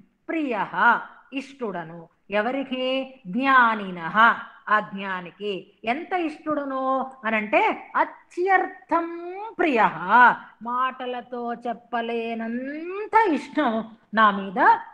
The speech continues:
వారికి ఉంటుంది, అంత ఇష్టం నేనంటే వారికి అన్నాడు ఆయన. ఆ, "సచ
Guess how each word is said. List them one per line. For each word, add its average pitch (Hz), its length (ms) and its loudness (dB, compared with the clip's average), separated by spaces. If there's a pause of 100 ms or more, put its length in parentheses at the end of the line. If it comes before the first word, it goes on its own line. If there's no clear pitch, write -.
వారికి 190 360 0
ఉంటుంది, 180 600 -8
అంత 370 520 -4
ఇష్టం 330 460 -2
నేనంటే 233 560 0
వారికి 185 920 -2 (120)
అన్నాడు 185 380 2
ఆయన. 165 520 -2 (400)
ఆ, 170 100 -2
"సచ 240 720 2